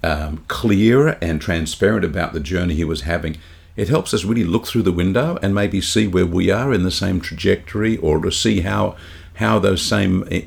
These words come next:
impa-, influences are impacting us. So I think that I, I can understand why it's so popular, because really, uh, he was so very genuine, and his perspective, his, his ability to explain the journey and how to get through it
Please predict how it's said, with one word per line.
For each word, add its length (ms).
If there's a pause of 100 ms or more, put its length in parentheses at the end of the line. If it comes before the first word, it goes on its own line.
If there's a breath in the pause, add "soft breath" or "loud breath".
impa-, 400
influences 760
are 60
impacting 580
us. 300 (460 loud breath)
So 200
I 40
think 180
that 340
I, 100 (220)
I 40
can 180
understand 400
why 140
it's 80
so 120
popular, 560
because 460
really, 460 (100)
uh, 260
he 160
was 220
so 160
very 180
genuine, 540 (420 loud breath)
and 160
his 140
perspective, 760
his, 300
his 460
ability 400
to 100
explain 720
the 180
journey 420
and 120
how 140
to 80
get 200
through 320
it 80